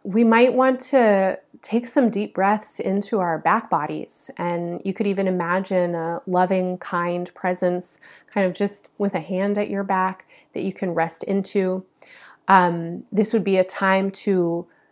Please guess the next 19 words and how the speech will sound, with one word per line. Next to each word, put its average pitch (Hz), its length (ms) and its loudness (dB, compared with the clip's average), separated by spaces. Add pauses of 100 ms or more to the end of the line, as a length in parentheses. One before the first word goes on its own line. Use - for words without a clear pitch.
(520)
consciously 226 680 2
try 185 560 2
and 165 240 -4
calm 202 640 2
the 185 80 -4
mind 175 580 -4 (540)
and 185 360 6
encourage 202 680 2
the 202 80 -2
body 170 420 0
to 175 320 -4
soften 185 760 2
and 175 200 -4
relax, 170 680 -4 (400)
slow 196 360 4
the 196 60 2
heart 185 300 2
rate 202 240 0
down, 202 440 2